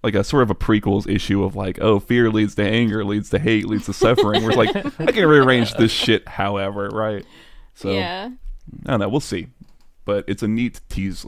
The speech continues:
Speaker 1: like, tease, you know?
Speaker 3: Mm-hmm.
Speaker 2: For sure. One of the things I liked about his quotes, too, I know it mentioned in the stories that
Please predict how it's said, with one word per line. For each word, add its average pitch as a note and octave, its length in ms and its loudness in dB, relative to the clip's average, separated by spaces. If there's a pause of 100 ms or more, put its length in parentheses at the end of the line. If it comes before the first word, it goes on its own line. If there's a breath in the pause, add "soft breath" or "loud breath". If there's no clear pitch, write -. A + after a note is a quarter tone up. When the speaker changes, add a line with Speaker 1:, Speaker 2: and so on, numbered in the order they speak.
Speaker 1:
like, - 220 -10
tease, - 420 -4 (320)
you F#2 120 -8
know? F#2 180 -6 (760)
Speaker 3:
Mm-hmm. F#3+ 420 -14 (1040)
Speaker 2:
For D#3+ 100 -16
sure. A#2 400 -12 (540)
One C#3 160 -6
of G3+ 40 -4
the A3 60 -4
things D#3 260 -8
I C3 120 -4
liked A#2+ 320 -4
about A2 420 -6 (640)
his - 260 -12
quotes, - 380 -8
too, D#3 240 -6
I B2 80 -4
know C#3+ 140 -2
it B2 40 -4
mentioned B2 380 -6
in A2 80 -8
the G#2+ 80 -8
stories A2+ 540 -8
that G2 360 -8